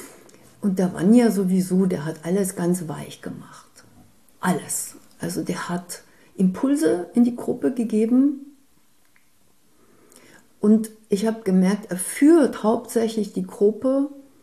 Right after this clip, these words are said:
aus dem Grund, weil die Impulse gut sind für die Gruppe. Weil die Gruppe davon profitiert, von seinen, äh, Impulsen, die er gibt.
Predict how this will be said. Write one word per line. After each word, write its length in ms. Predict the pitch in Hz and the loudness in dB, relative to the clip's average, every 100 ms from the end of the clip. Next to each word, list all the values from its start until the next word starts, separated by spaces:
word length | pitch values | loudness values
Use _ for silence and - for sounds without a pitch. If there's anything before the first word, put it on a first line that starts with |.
| _ - | _ -6
aus 260 | 175 185 | -4 -2
dem 320 | 254 285 294 277 | 2 6 6 4
Grund, 220 | 240 214 | 4 4
weil 160 | 196 | 2
die 140 | 196 - | 0 -2
Impulse 560 | 190 185 247 262 240 214 | -4 -2 0 0 0 2
gut 240 | 269 - | 0 2
sind 220 | 208 180 | 0 -2
für 120 | - - | -4 -10
die 120 | - | -12
Gruppe. 460 | - 151 - 151 - - | -14 -14 -12 -14 -14 -12
Weil 220 | 185 196 | -6 -4
die 140 | 202 185 | -4 -6
Gruppe 580 | - 226 233 240 240 233 | -2 -2 -2 0 0 0
davon 340 | 208 208 190 | -4 -4 -6
profitiert, 920 | - 196 202 190 - - 233 175 151 | -6 -6 -6 -8 -10 0 2 2 0
von 160 | 185 175 | -6 -4
seinen, 500 | 165 165 165 165 165 - - - _ _ _ - | -4 -6 -4 -6 -10 -20 -20 -20 _ _ _ -6
äh, 220 | 180 180 | -2 0
Impulsen, 420 | 185 214 233 214 | 0 2 2 2
die 140 | 175 - | 0 -4
er 120 | 180 | -8
gibt. 540 | - - - - - | -8 -10 -12 -20 -20